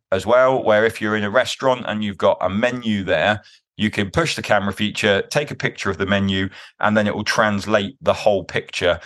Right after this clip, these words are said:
as well. So if there's a sign or if there's a menu or if there's a piece of text that you need to translate, use the camera feature, and that is so much quicker. So that's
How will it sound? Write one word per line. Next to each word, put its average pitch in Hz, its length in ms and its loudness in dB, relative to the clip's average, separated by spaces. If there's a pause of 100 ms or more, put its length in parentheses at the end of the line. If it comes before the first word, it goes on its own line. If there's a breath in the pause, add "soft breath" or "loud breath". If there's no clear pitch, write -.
(200 loud breath)
as 92 160 -4
well. 90 260 4
So 98 160 0
if 90 80 -2
there's 90 200 -2
a 82 40 -6
sign 127 500 4
or 95 120 0
if 95 80 -4
there's 92 160 -6
a 95 40 -8
menu 117 520 0
or 95 140 -2
if 92 40 -10
there's 92 160 -12
a 78 60 -16
piece 113 260 -8
of 101 60 -12
text - 400 -2
that - 160 0
you 107 80 -2
need 107 240 -2
to 110 100 -2
translate, 107 680 0 (200 loud breath)
use 131 300 -2
the 117 60 -8
camera 95 340 -2
feature, 95 540 -2 (380 loud breath)
and 95 200 2
that 98 220 2
is 90 340 -4
so 95 400 0
much 90 460 -2
quicker. - 500 -4 (120)
So 101 400 -2
that's - 360 0